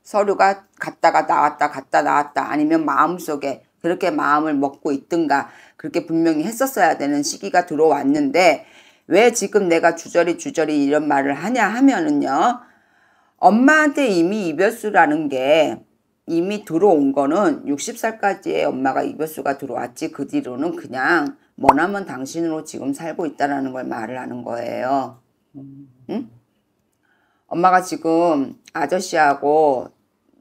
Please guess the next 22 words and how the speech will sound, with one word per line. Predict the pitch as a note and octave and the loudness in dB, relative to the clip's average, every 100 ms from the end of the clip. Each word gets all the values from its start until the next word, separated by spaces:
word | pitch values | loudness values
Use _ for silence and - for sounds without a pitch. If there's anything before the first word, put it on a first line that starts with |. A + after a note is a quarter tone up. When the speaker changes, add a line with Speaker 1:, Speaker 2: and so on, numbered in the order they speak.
| _ | _
Speaker 1:
뒤늦게, | - F3+ A3 G#3+ - - F3+ | -4 0 0 -2 -4 0 2
아, | C#3+ - | 0 -4
뒤늦은 | - F3+ G3 G#3 - _ _ F#3+ F3+ F3 E3+ - | -8 -4 -2 -4 -6 _ _ -4 -2 -2 -4 -4
이별 | E3 E3 E3 | -2 2 2
아닌 | C#3+ D#3 C#3+ | 2 -2 -2
이별을 | C#3+ D#3+ D3 C#3+ | 0 0 0 -2
하시려고 | F3+ A#3 A3 F3 D3+ | -4 -6 -4 -2 -4
마음을 | C#3 C#3 D#3+ | -4 -4 -2
먹고 | D#3 C#3+ D3 | -2 -2 -2
있는 | D3 C#3 | -2 0
거야? | D#3 | 0
아저씨가 | - D#3+ D#3 - D#3+ - | 0 -4 -10 -6 -6 -6
뒤늦은 | D#3+ D#3+ E3+ F3 C#3+ | -4 -2 -2 -2 -2
이별을 | C3+ D3 D3 D3 - _ | -2 -2 -2 -4 -8 _
하려고 | F#3 G#3+ G#3 D#3+ | -2 0 0 -4
마음을 | C3+ C#3 F#3+ | -4 -4 -2
먹고 | F#3+ D3+ - | -2 -2 -2
있는 | C#3+ C3+ C3+ | -2 0 -2
거야? | C3 B2+ C#3+ C3+ _ _ - | -2 0 0 -2 _ _ -16
Speaker 2:
아니야. | D3+ F#3+ G3 E3 E3 D#3 D3 _ _ _ - | -12 -12 -10 -10 -12 -16 _ _ _ _ -12
Speaker 1:
근데 | - D#3+ F3 E3+ C#3+ - | -6 2 4 4 0 -8
Speaker 2:
응. | B2+ | -18